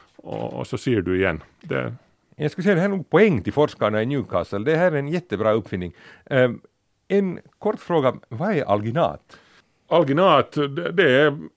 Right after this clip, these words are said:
Speaker 1: en polysackarid som förekommer i cellväggarna hos brunalger. <laughs> Long story short. Det, det är ett ämne som används i olika sammanhang. Tandläkare och specialeffektsmakare inom film. Och ma-, man lagar också gelékulor,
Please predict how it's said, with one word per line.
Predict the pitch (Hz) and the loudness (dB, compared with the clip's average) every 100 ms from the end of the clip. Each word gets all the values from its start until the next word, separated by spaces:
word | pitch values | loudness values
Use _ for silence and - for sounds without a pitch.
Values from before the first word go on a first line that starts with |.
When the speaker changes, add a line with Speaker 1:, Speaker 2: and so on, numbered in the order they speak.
| _ | _
Speaker 1:
en | 147 143 123 | 0 0 0
polysackarid | 165 208 143 139 - 143 139 151 110 | 4 6 6 2 0 2 2 2 -2
som | 110 104 | -4 -4
förekommer | 123 113 - 107 101 | 0 0 0 -2 -2
i | |
cellväggarna | 104 135 113 104 92 90 82 | 0 0 2 0 -2 -6 -6
hos | 104 - | -10 -6
brunalger. | 98 120 120 90 95 101 87 78 73 - | 2 4 4 4 2 2 2 -2 -6 -6
<laughs> | 90 | 0
Long | 101 95 | 0 0
story | - 98 90 | -4 -4 -4
short. | - 110 92 - - - | -2 0 0 -4 -20 -6
Det, | - 135 117 | 0 2 2
det | 135 123 | 2 0
är | |
ett | 151 | 2
ämne | 165 143 123 | 0 0 0
som | 113 107 113 | 0 -2 -2
används | 117 110 98 92 | 0 0 0 0
i | |
olika | 98 92 - 90 - _ _ _ - | 0 0 0 -2 -2 _ _ _ -18
sammanhang. | - 113 101 95 98 95 | -2 0 0 0 -2 2
Tandläkare | 127 123 110 107 101 - 101 101 | 2 4 2 4 4 4 2 2
och | 95 92 92 - | 2 0 -4 -12
specialeffektsmakare | - 104 120 107 95 92 92 - - - 101 95 - 92 | -4 2 4 4 2 0 -4 -8 -20 -6 0 0 0 -6
inom | 95 92 | -4 -8
film. | - 107 101 92 | -4 -2 -2 -4
Och | 95 | -6
ma-, | 110 131 | -6 -2
man | 143 | 2
lagar | 156 139 135 | 4 4 2
också | 135 135 - _ _ _ _ | 2 0 0 _ _ _ _
gelékulor, | - 139 170 123 - 113 104 92 87 82 | 2 4 6 4 4 4 4 4 0 -4